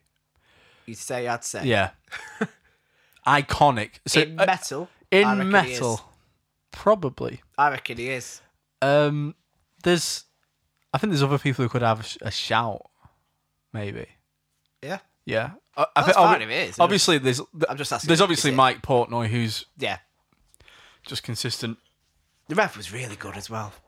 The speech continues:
Speaker 2: Oh.
Speaker 1: He, he probably would have been in if he was alive.
Speaker 2: I feel, yeah, that's, that's unfortunate.
Speaker 1: Yeah.
Speaker 2: Um, he was great, though.
Speaker 1: Yeah.
Speaker 2: He was, like, he, he really played, like, proper rocking stuff, but then,
Speaker 1: Yeah.
Speaker 2: like, on the, uh,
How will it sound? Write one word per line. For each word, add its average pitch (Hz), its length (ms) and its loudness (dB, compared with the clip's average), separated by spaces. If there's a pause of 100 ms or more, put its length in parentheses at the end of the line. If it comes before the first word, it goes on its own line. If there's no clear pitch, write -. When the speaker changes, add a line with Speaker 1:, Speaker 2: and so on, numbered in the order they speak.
(420)
Speaker 2:
Oh. 214 80 6
Speaker 1:
He, 196 120 2 (180)
he 262 80 0
probably 285 240 2
would 185 140 0
have 165 60 -4
been 165 120 0
in 240 180 2 (160)
if 160 100 -4
he 147 60 -8
was 139 100 -6
alive. 151 400 0 (480)
Speaker 2:
I 131 140 4
feel, 135 240 2
yeah, 117 280 4 (240)
that's, 127 300 4
that's 110 220 0
unfortunate. 95 640 -6 (100)
Speaker 1:
Yeah. 117 200 2
Speaker 2:
Um, 95 400 -8 (1120)
he 202 140 0
was 208 180 0
great, 127 320 2
though. 98 200 -6 (160)
Speaker 1:
Yeah. 220 160 -2 (240)
Speaker 2:
He 190 160 4
was, 202 260 2 (640)
like, 143 200 4
he, 202 260 2
he 208 180 4
really 175 320 4
played, 160 200 0
like, 131 220 4
proper 131 280 0
rocking 127 460 0
stuff, - 440 0
but 135 160 -2
then, 127 140 -2
Speaker 1:
Yeah. 131 80 -2
Speaker 2:
like, 127 180 4 (360)
on 143 240 2
the, 135 220 2
uh, 127 160 4